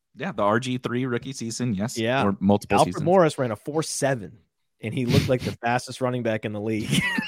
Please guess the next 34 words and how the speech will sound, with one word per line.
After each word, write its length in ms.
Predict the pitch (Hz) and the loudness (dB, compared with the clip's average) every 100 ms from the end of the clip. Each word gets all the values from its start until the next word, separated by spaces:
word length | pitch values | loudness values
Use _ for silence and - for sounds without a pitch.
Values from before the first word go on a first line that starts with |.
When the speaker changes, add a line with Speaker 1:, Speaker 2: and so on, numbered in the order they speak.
| 855 - | -4 -2
Speaker 2:
<laughs> 1300 | - 110 113 131 - _ 123 - 120 - - 415 359 | 0 0 2 0 0 _ -8 -8 -8 -12 -12 -8 -2
At 180 | - 185 | 0 4
times, 400 | - 190 151 165 | 6 8 6 4
<laughs> 120 | - 359 | 0 2
it's 0 | |
like, 280 | 247 190 180 - 294 254 | 6 6 6 4 -10 -6
this 180 | 165 165 | -4 0
guy 180 | 160 190 | 2 4
was 160 | 185 | 4
running 260 | 156 185 170 | 4 4 2
for 100 | 147 | -2
five 320 | 156 175 175 | 4 6 6
point 220 | 190 175 | 4 2
five 240 | 170 165 156 | 4 4 6
yards 240 | 156 147 | 4 4
a 60 | 147 | 0
carry. 340 | - 170 143 | 0 2 2
How's 220 | 120 190 180 | 2 2 2
this 120 | 185 | 0
possible? 680 | 349 165 160 143 107 95 _ _ _ _ _ _ | 4 4 2 -2 -10 -14 _ _ _ _ _ _
Well, 160 | - 160 | -2 0
guess 220 | 160 165 | 2 0
what? 280 | 190 151 117 | 2 0 0
Someone's 420 | - 233 294 202 | 2 4 6 8
out 140 | 185 175 | 8 6
here 120 | 170 | 4
freezing 340 | - 190 165 | 2 0 0
linebackers, 720 | 151 165 151 120 101 95 98 | 0 0 2 0 -4 -10 -8
and 100 | 135 | -4
it 80 | 147 | 0
ain't 240 | 175 170 | 0 0
Alfred 380 | 143 151 143 135 | -4 -6 -4 -6
Morris. 500 | 127 123 90 - - | -4 -6 -8 -16 -20
Speaker 1:
<laughs> 40 | _ | _